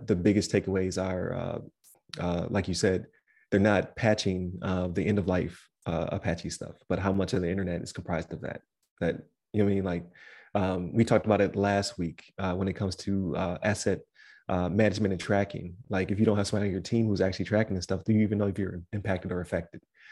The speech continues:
Uh, do you know what version you're currently on? Like, uh, when you talk to the C-suite that doesn't have the, uh, the, the ciso integrated into it, like, they, they probably have no clue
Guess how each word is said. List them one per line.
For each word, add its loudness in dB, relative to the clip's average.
Uh, -4
do 0
you 4
know 4
what 2
version 0
you're -4
currently -2
on? 0
Like, -4
uh, -4
when -2
you 0
talk 6
to 4
the 0
C-suite 0
that 4
doesn't 6
have 4
the, 6
uh, 0
the, -4
the -4
ciso 0
integrated 2
into -2
it, -4
like, -6
they, 6
they 2
probably 4
have 2
no -2
clue -6